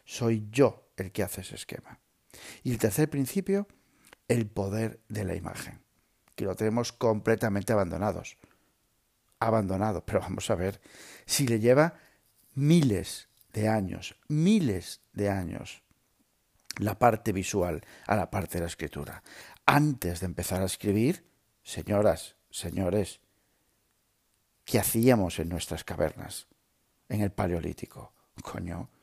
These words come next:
pues plasmábamos nuestras ideas, nuestras preocupaciones, nuestro día a día a través, efectivamente, ahí lo estáis viendo, de imágenes.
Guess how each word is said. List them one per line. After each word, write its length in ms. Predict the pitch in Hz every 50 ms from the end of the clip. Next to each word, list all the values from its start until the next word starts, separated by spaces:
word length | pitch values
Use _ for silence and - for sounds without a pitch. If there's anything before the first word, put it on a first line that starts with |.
| _ _ _ _ _ _ _ _ _
pues 160 | 92 95 -
plasmábamos 720 | - 98 90 90 - 90 90 90 95 104 104 110 98 101
nuestras 360 | 104 101 - - 104 95 95
ideas, 480 | 98 95 98 101 98 98 98 98 - - - - - - _
nuestras 280 | 107 101 - - 104 -
preocupaciones, 920 | - 98 92 - 98 - 98 92 - 98 98 95 92 92 95 95 - - - - - - - _
nuestro 340 | - 113 104 - - 117 101
día 220 | 92 101 101 98
a 40 | 92
día 380 | 87 92 92 95 104 113 120 - - _ -
a 220 | - - 117 104 -
través, 600 | - 80 82 85 85 87 95 113 127 - - - _
efectivamente, 1080 | - - - - 78 - - - 85 76 80 117 170 196 - - - - - - - _ _ _ _ _ _ _
ahí 160 | - - 92 87
lo 80 | 85
estáis 280 | 85 - - 85 78 80
viendo, 520 | 85 98 87 80 82 71 64 - - - _ _ _ _ _ _ _ _
de 260 | 117 110 120 110 104
imágenes. 1080 | 104 101 95 95 98 101 113 120 123 - - - 78 - - - - - - - -